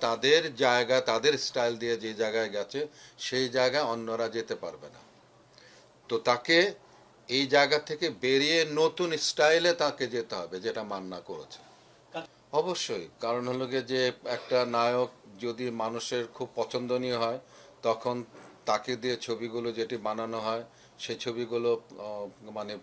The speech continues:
সুপারহিট হয়। এবং সুপারহিট যখন হয়, তখন আরও ছবি তৈরি হয়।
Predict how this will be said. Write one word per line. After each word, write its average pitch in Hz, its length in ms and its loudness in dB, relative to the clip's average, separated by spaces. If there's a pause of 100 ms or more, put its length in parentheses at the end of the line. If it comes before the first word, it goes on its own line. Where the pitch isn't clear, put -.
(140)
সুপারহিট 110 580 -4
হয়। 107 160 -4 (400)
এবং 104 180 -6
সুপারহিট 120 500 -2
যখন 123 280 -2
হয়, 117 160 -2
তখন 117 340 -4
আরও 107 220 0
ছবি 123 320 -6
তৈরি 127 280 -4
হয়। 117 200 -6